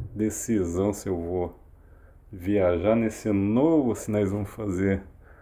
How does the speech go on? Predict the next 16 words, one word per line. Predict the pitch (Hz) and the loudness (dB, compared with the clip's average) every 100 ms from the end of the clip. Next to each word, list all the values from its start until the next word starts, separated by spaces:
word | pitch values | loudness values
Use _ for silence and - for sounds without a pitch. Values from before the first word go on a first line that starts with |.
| - - - - | -20 -20 -20 -8
live | 107 101 104 95 | 0 4 4 4
de | 95 | 4
ano | 98 92 | 4 4
novo | 95 98 87 | 2 2 0
em | 90 82 | -2 -4
casa, | 82 - 107 127 120 101 92 - - - - - - | -10 -6 -2 0 -2 -4 -8 -12 -20 -20 -20 -18 -2
ou | 101 | 2
aí | 98 | 4
na | 98 85 | 2 0
rua, | 82 107 131 | 0 2 4
né? | 110 107 | 2 0
Na | 151 | -4
rua | 117 123 - | -2 -2 0
pelo | 101 95 | -2 0
menos, | 107 117 95 | 0 -2 -2
né? | 101 | -6